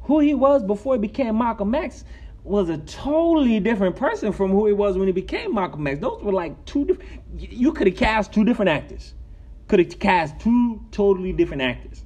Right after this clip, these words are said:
So, you know, he just showed so much in terms of range and so much in terms of depth, so much in terms of believability.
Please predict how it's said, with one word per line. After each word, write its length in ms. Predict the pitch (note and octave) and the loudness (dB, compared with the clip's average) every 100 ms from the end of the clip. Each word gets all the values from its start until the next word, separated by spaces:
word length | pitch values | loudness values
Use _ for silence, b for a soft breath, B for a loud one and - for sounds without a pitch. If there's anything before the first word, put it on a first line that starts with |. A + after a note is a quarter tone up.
| B B B B - | B B B B -12
So, 640 | - D3 C#3 B2+ A#2 A2+ - | 0 2 4 2 0 -2 -6
you 140 | F3 E3 | -2 -2
know, 160 | C3 | -2
he 200 | C#3 E3+ | -2 -2
just 240 | E3+ D3 C3 | 0 -2 -2
showed 380 | F3+ E3+ D#3 | 0 0 0
so 260 | - F#3+ F3+ | -2 2 2
much 360 | E3+ D3+ D#3 C#3 | 2 -2 -2 -4
in 100 | B2+ | -4
terms 300 | C#3+ C3 A#2 | -2 -2 -4
of 160 | A2 | -2
range 340 | C#3 C#3+ C#3 B2+ | -2 -2 -2 -4
and 100 | B2+ | -4
so 140 | D3+ | -2
much 220 | C#3+ C3 | -2 -4
in 80 | A#2+ | -6
terms 200 | C#3 A2 | -4 -4
of 140 | G2 G2 | -6 -2
depth, 280 | C#3 C#3 | -2 -2
so 80 | D3+ | -4
much 180 | C#3 B2+ | -6 -6
in 60 | A2+ | -6
terms 240 | C#3 A#2 | -4 -4
of 40 | |
believability. 800 | G#2 A#2+ A#2+ G2+ A#2+ D#3 C#3+ C#3 | -2 -2 -2 -2 -2 -2 -2 -4